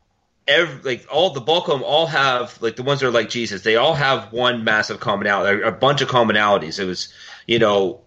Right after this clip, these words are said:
um, uh, Immaculate Conception, um, uh, raised to the brief, got tortured, died, came back. All those things that are all common between everyone. It's like they just sort of stole the same story from each one all the way through.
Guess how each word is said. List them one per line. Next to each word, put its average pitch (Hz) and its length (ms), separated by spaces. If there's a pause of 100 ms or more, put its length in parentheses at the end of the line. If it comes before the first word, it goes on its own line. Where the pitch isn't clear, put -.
um, 85 520
uh, 57 160 (560)
Immaculate 117 500
Conception, 107 760 (420)
um, 90 600 (340)
uh, 85 220 (760)
raised 139 340
to 135 60
the 127 80
brief, 123 340
got 123 220
tortured, 120 560
died, 113 480
came 123 320
back. 110 380 (220)
All 196 520
those 165 300
things 139 400
that 120 120
are 113 80
all 120 200
common 120 340
between 107 300
everyone. 104 300
It's 92 100
like 110 120
they 113 100
just - 320
sort 143 200
of 139 140
stole 120 360
the 113 120
same 110 280
story 104 320
from 101 200
each 101 220
one 98 260
all 95 140
the 92 60
way 92 160
through. 131 420